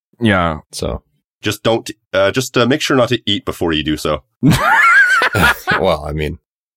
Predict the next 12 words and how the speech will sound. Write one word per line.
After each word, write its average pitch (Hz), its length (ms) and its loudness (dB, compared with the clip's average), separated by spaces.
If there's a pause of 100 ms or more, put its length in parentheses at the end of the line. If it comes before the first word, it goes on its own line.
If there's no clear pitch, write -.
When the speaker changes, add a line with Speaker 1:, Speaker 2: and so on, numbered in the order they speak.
(240)
Speaker 2:
I, 104 420 -2
I 139 60 -4
think 143 420 -6 (420)
the 101 100 0
stuff 165 340 0
that 113 120 0
I've 95 340 -2
watched, 82 800 -2
like, 90 260 -2
Speaker 1:
<laughs> - 420 0
Speaker 2:
media-wise, 932 920 4 (120)
it's, 101 300 -2